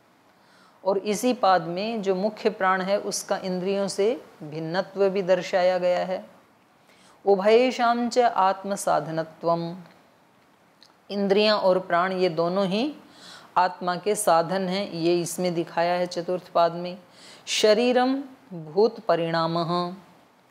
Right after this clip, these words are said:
और शरीर क्या है? पांच भूतों का परिणाम है।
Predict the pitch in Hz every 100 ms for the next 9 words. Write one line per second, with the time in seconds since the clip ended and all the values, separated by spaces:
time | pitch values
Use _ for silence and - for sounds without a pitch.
0 | _ - 185 175 202 202 233 226 226 226
1 | 226 294 339 - _ _ _ 175 190 180
2 | 165 165 185 180 170 - 160 160 170 175
3 | 170 170 185